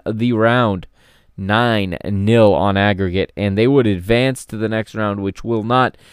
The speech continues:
take place until the spring, until nineteen ninety.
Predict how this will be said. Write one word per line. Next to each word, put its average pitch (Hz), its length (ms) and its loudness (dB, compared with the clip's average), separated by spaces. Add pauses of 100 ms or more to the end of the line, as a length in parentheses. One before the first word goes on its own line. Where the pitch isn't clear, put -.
(220)
take 180 280 4
place 139 560 6
until 131 800 2
the 113 300 2
spring, 127 600 0
until 113 400 0
nineteen 113 460 -2
ninety. 104 320 0